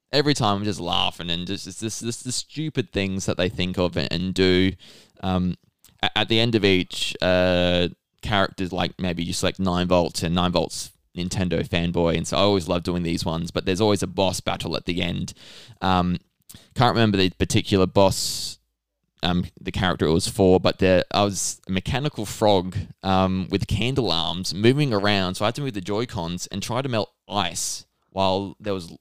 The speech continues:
li-, or water trying to distin-, uh, uh, extinguish my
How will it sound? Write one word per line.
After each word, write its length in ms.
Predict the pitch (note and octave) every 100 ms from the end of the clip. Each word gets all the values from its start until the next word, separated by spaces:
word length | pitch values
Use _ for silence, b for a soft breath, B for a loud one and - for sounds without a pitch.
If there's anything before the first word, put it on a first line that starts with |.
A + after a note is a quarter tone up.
| _
li-, 360 | D#2 G2 F#2 F#2+ -
or 220 | F#2 F2
water 440 | G2 A2+ B2 F#2+
trying 300 | - F#2+ F#2
to 240 | - F2 F2 _
distin-, 320 | F2+ - G2+ - -
uh, 180 | F2 F2+ - _ _ _ _ _ _ _ _ - -
uh, 180 | F2+ F2+ -
extinguish 580 | - - G2+ G2 F2 -
my 400 | F2+ F2 E2+